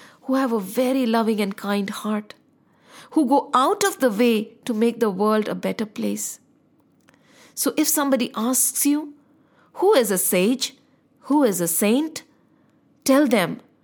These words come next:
A saint is a person who has a loving and a kind heart, who tries his best and tries to make the world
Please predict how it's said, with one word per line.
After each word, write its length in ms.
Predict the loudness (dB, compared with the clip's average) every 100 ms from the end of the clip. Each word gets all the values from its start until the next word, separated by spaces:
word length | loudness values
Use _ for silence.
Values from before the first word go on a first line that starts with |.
| _ _ _ _ _
A 80 | -6
saint 380 | 0 0 2 2
is 100 | 0
a 140 | 0 2
person 420 | 2 2 0 -2 -8 _ _ _ _
who 140 | -4 0
has 200 | 0 0
a 80 | 0
loving 580 | 0 0 2 2 0 -6 -18 _ _
and 180 | -4 -2
a 120 | -4 -2
kind 240 | 0 0 0
heart, 440 | 0 0 0 -4 -18 _ _ -20 -6
who 180 | -4 -2
tries 600 | 0 2 4 2 0 -4 -4
his 160 | -6 -2
best 500 | 0 2 2 -2 -8 _ _ -20 _ _
and 480 | 2 2 2 -2 -8 -16 _ _ _ -8
tries 560 | 0 0 2 0 0 -2
to 120 | -2
make 440 | 2 2 2 -4 -20 -20 -6
the 140 | -2
world 480 | 2 4 4 4 0